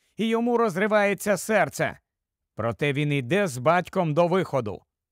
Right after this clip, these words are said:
Скорпій, звертаючись до Албуса, промовляє: «Ти що, сердишся на мене? Що відбувається?» Албус зупиняється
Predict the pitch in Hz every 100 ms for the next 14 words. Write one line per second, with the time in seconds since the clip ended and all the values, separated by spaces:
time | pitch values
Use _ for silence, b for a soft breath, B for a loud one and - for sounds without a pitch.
0 | _ _ _ _ _ _ _ _ _ -
1 | - 147 175 180 185 180 170 160 - 120
2 | 135 147 147 170 165 - 160 123 160 151
3 | 165 175 165 175 - 160 170 170 170 165
4 | 180 147 104 - _ _ _ _ - 151
5 | 180 170 - 220 165 - 214 247 269 208
6 | 269 247 220 143 101 _ _ _ _ _
7 | - - 247 254 277 220 302 311 254 170
8 | - - - - _ _ _ _ _ _
9 | _ _ _ _ 139 170 180 160 160 127
10 | 127 131 147 165 208 160 131 - 101